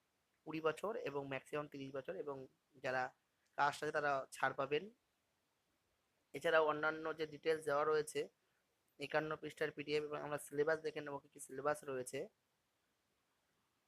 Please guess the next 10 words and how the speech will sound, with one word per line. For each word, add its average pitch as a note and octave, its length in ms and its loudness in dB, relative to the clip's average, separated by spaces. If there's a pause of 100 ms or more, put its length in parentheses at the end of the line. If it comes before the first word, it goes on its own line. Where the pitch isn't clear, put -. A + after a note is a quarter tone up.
(120)
তো C3+ 80 -8
সিলেবাসের D#3 560 -2
যদি E3+ 240 -4
আমরা E3 140 0
দেখি D#3 280 -4
কী - 140 -20
কী E3 100 -14 (120)
এক্সাম D#3+ 320 -2
হতে D3+ 160 -4
পারে, C#3 220 -2